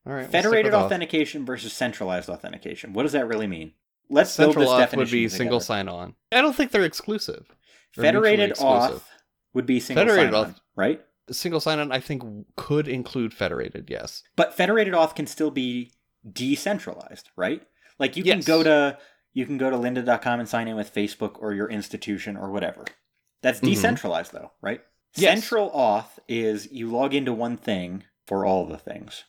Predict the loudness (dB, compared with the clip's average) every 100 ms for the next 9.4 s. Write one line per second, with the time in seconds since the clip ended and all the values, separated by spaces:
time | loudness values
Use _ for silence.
0 | _ _ _ -6 -2 2 4 6 4 2
1 | 0 -8 -20 _ _ _ _ -4 -4 -4
2 | -4 2 2 6 4 6 4 4 0 -4
3 | -2 -2 0 2 4 4 4 4 6 4
4 | 2 -8 _ -2 0 2 0 -2 -4 -6
5 | -8 -12 -14 -20 _ _ _ _ -10 -6
6 | -6 -8 -6 -6 -6 -6 -6 -8 -8 -4
7 | -2 0 -2 -4 -4 -8 -6 0 0 0
8 | -2 0 -2 -2 -6 -6 2 4 4 4
9 | 2 2 0 -2